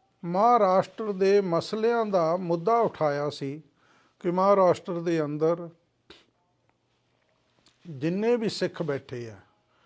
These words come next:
ਵੱਖ-ਵੱਖ ਜ਼ਿਲ੍ਹਿਆਂ ਵਿੱਚ, ਲਗਭਗ ਛੱਤੀ ਜ਼ਿਲ੍ਹੇ ਮਹਾਰਾਸ਼ਟਰ ਸਟੇਟ ਦੇ ਆ, ਉਹਨਾਂ ਜ਼ਿਲ੍ਹਿਆਂ ਦੇ ਅੰਦਰ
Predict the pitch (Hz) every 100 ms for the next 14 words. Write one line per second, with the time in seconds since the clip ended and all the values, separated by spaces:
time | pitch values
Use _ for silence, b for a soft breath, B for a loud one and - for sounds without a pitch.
0 | _ - 165 180 185 180 - 151 170 185
1 | 175 170 170 165 185 190 190 185 190 -
2 | 185 - 233 208 214 208 175 185 190 143
3 | - 165 - 156 156 139 127 127 113 104
4 | _ _ _ _ _ _ _ _ 202 208
5 | 214 175 180 202 214 196 180 170 170 175
6 | 180